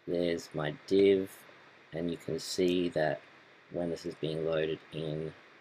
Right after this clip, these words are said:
by Ajax, now it's outputting that extra class Ajax there. Now, if I was to go to, uh, if I was to go to any other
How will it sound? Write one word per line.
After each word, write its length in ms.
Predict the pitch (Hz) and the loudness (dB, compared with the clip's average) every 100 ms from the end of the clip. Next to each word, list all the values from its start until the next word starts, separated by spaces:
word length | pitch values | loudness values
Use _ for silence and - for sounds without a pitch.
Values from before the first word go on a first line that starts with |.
| - | -6
by 180 | 76 69 | -4 0
Ajax, 500 | 90 87 92 78 - | 2 2 0 -2 -6
now 180 | 82 76 | -4 -4
it's 120 | - | -6
outputting 580 | - 80 - - 82 73 | -4 -4 -4 -6 -4 -4
that 160 | 76 - | -8 -4
extra 360 | 80 - - - | -6 -6 -10 -10
class 480 | - 82 76 - - | -4 -2 -2 -4 -6
Ajax 520 | 78 78 71 65 - | -4 -2 -2 -6 -8
there. 280 | 60 60 69 - - - - - - - | -6 -4 -6 -10 -20 -20 -20 -20 -16 -6
Now, 120 | 82 | -6
if 140 | - | 0
I 60 | 85 | 2
was 180 | 85 - | 2 0
to 100 | 90 | -4
go 380 | 87 87 87 85 | 2 4 4 2
to, 680 | - - 82 80 78 78 78 - - - - - - | -2 -6 -4 -2 -4 -6 -10 -18 -20 -20 -20 -20 -12
uh, 680 | 90 82 80 78 76 76 76 - | -6 -4 -2 -2 -2 -2 -4 -6
if 160 | - | -4
I 80 | 90 | 0
was 120 | 82 - | 0 -2
to 80 | |
go 220 | 82 80 80 | 0 2 2
to 540 | - 82 78 78 - - - - - - - - - - - | -2 -4 -2 -4 -6 -10 -20 -20 -20 -20 -20 -20 -20 -20 -12
any 240 | 85 82 85 | -8 -4 0
other 400 | 90 92 90 | 2 6 4